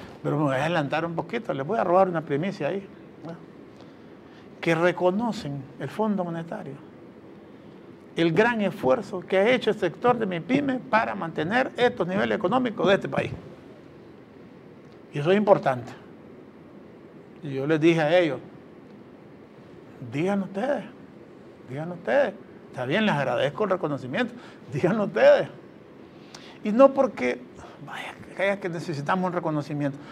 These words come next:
La población nos reconoce eso, los números nos lo reconocen. Lo dijimos siempre nosotros. Plinio, nosotros nunca hemos dicho que aquí no hay que llegar a consensos mínimos. Nunca hemos dicho que no hay que platicar, que no hay que dialogar. Nunca hemos dicho eso en Condimipyme. Siempre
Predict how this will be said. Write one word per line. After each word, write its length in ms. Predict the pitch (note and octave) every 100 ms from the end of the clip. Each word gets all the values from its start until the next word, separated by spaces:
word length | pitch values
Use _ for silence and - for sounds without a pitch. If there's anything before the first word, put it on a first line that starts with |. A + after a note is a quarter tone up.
| -
La 120 | E3+
población 480 | E3+ F3 F3 D#3+ A#3+
nos 100 | B3+
reconoce 680 | F#3 - C#3 D3 G3+ A3 C4+
eso, 180 | - - - -
los 200 | D#3+ D3+
números 360 | F3+ A#3+ B3 G3
nos 120 | D#3+
lo 80 | C#3
reconocen. 540 | C3+ C3+ C3 B2+ - - - - - - - - -
Lo 140 | D#3 D#3+
dijimos 460 | D#3 G3 A3+ G#3+
siempre 520 | A3 G#3 C4+ A3+ D3+ C3
nosotros. 520 | B2 - B2+ B2 A#2 - - - - - -
Plinio, 280 | D#3 F3+ E3+
nosotros 420 | C#3 B2+ D#3+ G3
nunca 280 | F3 A3+ G#3+
hemos 200 | F#3 D#3
dicho 320 | F3 F3+ E3+
que 100 | -
aquí 200 | - E3
no 140 | D#3+ D#3
hay 80 |
que 100 | D#3+
llegar 260 | D#3 C3+ C#3
a 80 | D3
consensos 460 | C#3+ B2 C3+ C#3+
mínimos. 380 | C3 C#3 C3 A2+ - - -
Nunca 280 | D#3+ G#3 G#3+
hemos 200 | F3+ E3+
dicho 260 | D#3+ F3 F#3
que 100 | D#3+
no 120 | C#3
hay 60 | C#3
que 120 | D3
platicar, 560 | D3 C#3 B2 C3 C3+
que 80 | C3
no 80 | B2+
hay 80 | B2+
que 80 | C#3+
dialogar. 320 | C#3 C3 B2
Nunca 240 | D3+ F3
hemos 100 | A#3+ B3+
dicho 180 | G#3+
eso 100 | G#3
en 60 | G3
Condimipyme. 540 | C#3+ C3+ C3 G3+ E3+ - - -
Siempre 380 | - D3 D3+ G3